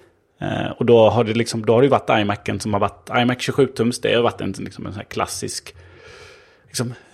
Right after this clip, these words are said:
reklambyrå och Mac ju. Det har ju stått överallt, för du liksom, du har ju alltid ett. Du har, eh, du har en jättebra skärm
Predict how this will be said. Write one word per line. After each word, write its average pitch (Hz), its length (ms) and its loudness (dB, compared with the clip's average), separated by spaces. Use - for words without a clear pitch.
reklambyrå 147 880 4
och 147 60 6
Mac 143 120 2
ju. 160 100 4
Det 185 60 2
har 151 80 -2
ju 151 40 -2
stått 170 220 0
överallt, 160 400 4
för 147 100 -8
du 147 80 0
liksom, 143 260 0
du 143 80 4
har 135 200 6
ju 139 60 6
alltid 143 280 4
ett. - 280 -4
Du 135 60 -2
har, 127 300 2
eh, 113 80 -4
du 135 60 0
har 131 160 2
en 123 80 2
jättebra 110 340 0
skärm 107 440 0